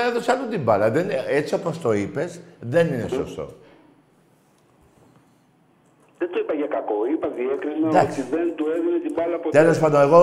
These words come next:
Speaker 1: μια και είπες για τον Φορτούνη, οφείλω να πω ότι, ε, άλλο ένα καλό παιχνίδι μέσα στο Καραϊσκάκι έπαιξε πολύ καλά.
Speaker 2: Μμμ. Μμμ. Ναι, αλήθεια.
Speaker 1: Ναι. Και, και περιμένω να παίξουμε και,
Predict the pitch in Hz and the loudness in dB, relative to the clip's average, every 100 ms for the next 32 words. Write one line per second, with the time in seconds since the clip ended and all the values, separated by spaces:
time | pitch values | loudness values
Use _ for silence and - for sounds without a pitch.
0 | 175 160 151 165 165 147 156 143 143 127 | 8 4 2 4 4 2 0 0 0 2
1 | 123 139 147 127 139 143 131 117 123 127 | 0 0 0 0 0 0 2 2 2 0
2 | 113 110 104 92 - - - _ 101 110 | 0 -2 -2 -6 -10 -20 -20 _ -2 2
3 | 110 107 107 104 117 131 120 113 92 104 | 2 2 2 4 4 4 2 0 2 0
4 | 107 104 107 107 98 110 - 95 98 92 | 0 -6 -6 -6 -4 -4 -4 -4 -2 -2
5 | 90 - 104 95 98 85 85 - 85 87 | -4 -4 -4 -4 -6 -8 -10 -12 -10 -10
6 | 85 82 107 - - - - _ _ _ | -8 -6 -4 -4 -6 -16 -20 _ _ _
7 | _ _ 139 120 123 - 170 147 123 139 | _ _ -6 -6 -6 -4 -4 -2 -6 -8
8 | - 160 - - - 107 92 - - _ | -8 -10 -12 -20 -12 -10 -10 -12 -20 _
9 | _ _ _ _ _ _ _ _ _ _ | _ _ _ _ _ _ _ _ _ _
10 | _ _ _ 165 139 135 120 - 123 135 | _ _ _ 0 0 -2 -6 -12 -8 -4
11 | 127 123 185 208 165 180 170 143 135 120 | -2 -2 -4 -4 -4 -4 -10 -12 -8 -6